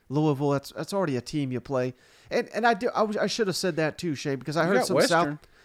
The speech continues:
Speaker 1: I, yeah, that's true. Maybe Western, that, that would be a good one. I heard some fans, I was gonna say, Shane, particularly South Carolina, I've heard them say,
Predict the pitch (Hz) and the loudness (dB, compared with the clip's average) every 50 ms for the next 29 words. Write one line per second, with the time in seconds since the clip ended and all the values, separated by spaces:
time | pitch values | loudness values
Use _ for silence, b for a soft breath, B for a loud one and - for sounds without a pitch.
0 | b b b b b 151 - _ _ _ _ _ _ _ _ _ _ - 131 139 | b b b b b -10 -10 _ _ _ _ _ _ _ _ _ _ -4 0 0
1 | 131 135 165 175 180 175 - - - - 151 156 160 156 151 151 156 160 139 123 | 2 2 2 2 0 -2 -4 -6 -4 -2 -2 -2 0 0 0 0 0 -2 -4 -2
2 | 131 139 151 156 - - 180 170 170 175 160 - 147 151 156 143 147 151 147 127 | -2 0 0 -2 -2 -4 -6 -4 -4 -4 -6 -6 -6 -6 -4 -4 -4 -4 -4 -2
3 | 131 156 156 156 151 165 165 156 b b b b b 175 208 220 233 220 - - | -2 -2 -2 -2 -2 -4 -4 -6 b b b b b 0 2 2 0 0 -2 -2
4 | - 208 202 190 - - 185 180 180 180 170 180 165 160 160 156 160 151 143 - | -2 -2 -2 -2 -2 -2 -2 0 0 -2 -2 -4 -6 -6 -6 -8 -8 -8 -6 -6
5 | 175 156 156 160 151 - 170 151 156 151 147 71 73 - - 151 135 - 175 160 | -4 -4 -4 -4 -6 -6 -6 -6 -6 -6 -8 -10 -12 -12 -12 -12 -8 -6 -8 -6
6 | - 165 143 123 - - 151 139 147 143 - - 156 139 135 131 135 139 143 143 | -4 -4 -4 -4 -2 -2 0 0 -2 -2 -4 -6 -6 -4 -4 -2 -2 -2 -2 -4
7 | 135 131 - 143 135 123 139 120 - - 139 117 | -4 -6 -6 -6 -6 -6 -6 -8 -6 -4 -4 -4